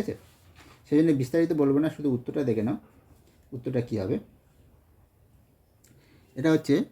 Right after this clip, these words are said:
উত্তর যেটা হবে, আহ, তোমার এইটা, ডির দাগেরটা উত্তর, ঠিক আছে? ডির দাগেরটা উত্তর হবে টু পি ওয়ান minus R by fifty whole to the power two N টাকা, ঠিক আছে? এটাকে কী করে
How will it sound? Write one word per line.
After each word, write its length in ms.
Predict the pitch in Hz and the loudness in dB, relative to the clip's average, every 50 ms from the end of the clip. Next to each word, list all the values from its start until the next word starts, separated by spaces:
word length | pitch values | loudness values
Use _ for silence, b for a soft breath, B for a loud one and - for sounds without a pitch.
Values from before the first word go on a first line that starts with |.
| _ _ _ _ - | _ _ _ _ -6
উত্তর 220 | 135 131 - 160 151 143 143 | -6 -2 0 0 2 2 2
যেটা 160 | 131 131 131 120 107 | 2 2 2 2 2
হবে, 160 | 98 117 170 - - _ _ _ _ _ | 2 0 -2 -2 -4 _ _ _ _ _
আহ, 380 | - 120 113 110 107 107 104 104 104 | -6 -2 -2 0 0 0 0 -2 -2
তোমার 180 | - 113 113 113 | 0 0 2 4
এইটা, 240 | 117 127 120 - - 104 92 - - _ - 117 | 4 4 4 4 0 -4 -8 -10 -14 _ -6 2
ডির 160 | 113 143 143 127 | 6 6 6 6
দাগেরটা 280 | 110 104 95 90 - 92 | 4 0 -2 -4 -6 -8
উত্তর, 260 | 87 - - - 101 - _ _ _ _ | -10 -10 -12 -14 -14 -14 _ _ _ _
ঠিক 120 | - 123 139 | -6 -2 -2
আছে? 160 | 156 - 247 285 - _ _ _ _ _ - _ _ _ _ _ _ _ _ _ - | -2 -2 -4 -6 -8 _ _ _ _ _ -20 _ _ _ _ _ _ _ _ _ -4
ডির 200 | 113 123 131 123 | 0 2 2 4
দাগেরটা 280 | 127 123 123 123 123 123 113 | 4 2 2 2 2 0 0
উত্তর 160 | 107 - 123 113 113 | 0 -2 -2 0 0
হবে 140 | 107 113 165 285 - - _ _ _ _ _ _ _ - | 0 0 0 -2 -4 -8 _ _ _ _ _ _ _ -2
টু 80 | 170 170 170 165 | 0 0 0 2
পি 120 | - 143 165 185 - - 131 | 2 2 2 2 0 -2 0
ওয়ান 200 | 120 123 139 151 175 185 - 120 | 2 4 4 4 2 0 -2 -2
minus 360 | 110 107 104 110 123 147 160 156 - 110 107 107 | 0 2 2 2 2 2 0 0 -4 -6 -4 -4
R 40 | 104 110 | -2 0
by 120 | 123 131 135 135 - | 0 0 0 0 -2
fifty 340 | 117 104 107 - - 156 320 - - _ _ _ _ _ _ _ _ _ | -4 -4 -4 -4 -6 -4 -4 -6 -8 _ _ _ _ _ _ _ _ _
whole 140 | 117 107 104 107 | -4 -4 -2 0
to 60 | 107 101 | 0 0
the 60 | 104 | 0
power 120 | 147 - - - | 0 -2 -4 -4
two 100 | - 101 101 131 214 | -2 0 0 2 0
N 20 | 208 - | 0 -2
টাকা, 180 | - - - - - - _ _ _ | -6 -8 -10 -14 -16 -20 _ _ _
ঠিক 100 | 143 190 | 0 0
আছে? 160 | 220 - - 107 - - b b b b b b b b - | 0 0 -2 -6 -8 -12 b b b b b b b b 0
এটাকে 220 | 127 143 143 151 139 | 0 2 2 2 2
কী 120 | 127 147 139 | 0 0 0
করে 180 | 156 156 156 | 2 2 4